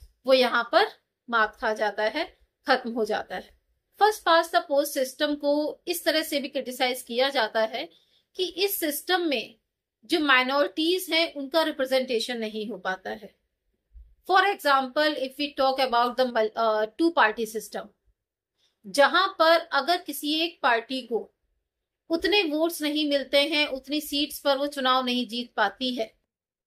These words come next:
तो यहाँ पर पॉपुलेशन का एक मेजर जो पोर्शन है उसका रिप्रेजेंटेशन नहीं हो पाता है। तो एक मेजर ये कंसर्न है, डिसएडवांटेज है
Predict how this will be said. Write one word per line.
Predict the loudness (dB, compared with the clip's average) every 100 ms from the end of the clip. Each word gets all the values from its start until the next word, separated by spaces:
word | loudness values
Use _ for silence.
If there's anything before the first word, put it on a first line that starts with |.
| _ _ _
तो | -2
यहाँ | 4 2 4 2
पर | 2 0
पॉपुलेशन | 0 -4 -4 -4 -4 -2 -2 0
का | 2 4
एक | 2 0
मेजर | -4 0 0 2 2 2
जो | 0 -8
पोर्शन | 0 0 2 2 2 2
है | -4 -6 _ _ _ _ _ _ _
उसका | -6 0 2
रिप्रेजेंटेशन | 2 0 -2 0 0 -2 -2 -2
नहीं | -4 -4 -6
हो |
पाता | -4 -4 -4 -8
है। | -10 -20 _ _ _ _ _ _ _ _ _ _ _
तो | 2
एक | 2 0
मेजर | 0 0 2 0 2
ये | 0 0 0
कंसर्न | 0 -2 -2 -2 0 0
है, | -2 -4 -4 -8 _
डिसएडवांटेज | -8 -2 -2 2 0 0 -2 -2 -2 -2
है | -2